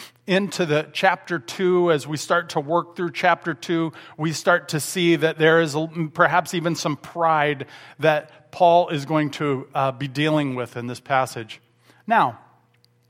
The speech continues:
admittedly, this section is primarily going to be targeting Messianic believers. We are not Messianic believers. We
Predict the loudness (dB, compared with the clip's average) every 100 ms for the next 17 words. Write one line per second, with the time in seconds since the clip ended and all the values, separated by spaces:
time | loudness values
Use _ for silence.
0 | _ -10 -6 0 4 4 4 0 -2 -10
1 | -6 -4 -2 2 0 2 -2 -2 -2 2
2 | 2 4 6 6 6 4 2 0 -2 -6
3 | -6 4 4 4 0 -2 -2 -6 -12 0
4 | 2 2 0 2 2 2 -2 -2 0 0
5 | -4 -8 -14 -20 -20 _ _ _ _ _
6 | _ _ _ _ _ _ _ _ _ _
7 | -2 2 2 2 -2 -2 0 -2 0 -4
8 | -6 -6 -6 -4 -6 -6 -6 -6